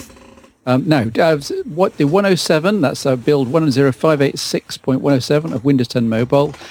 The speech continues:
the cumulative update, as, uh, Microsoft puts it. And of course, this is the phrase they've been using on the desktop as well.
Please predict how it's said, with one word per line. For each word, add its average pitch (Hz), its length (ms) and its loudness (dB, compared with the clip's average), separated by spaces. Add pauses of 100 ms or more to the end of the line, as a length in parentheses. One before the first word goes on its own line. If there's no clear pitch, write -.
(160)
the 131 80 0
cumulative 208 760 2
update, 117 480 -2
as, 107 140 -4
uh, - 240 -6
Microsoft 110 440 -6
puts - 220 -4
it. - 60 -4
And - 40 -2
of 117 60 -4
course, 135 220 0
this 117 120 -4
is 113 100 -6
the 107 100 -6
phrase 120 400 0
they've 110 120 -2
been 113 140 -2
using 113 240 0
on 107 60 -2
the 107 80 -2
desktop 117 400 -2
as 101 80 -4
well. 104 260 0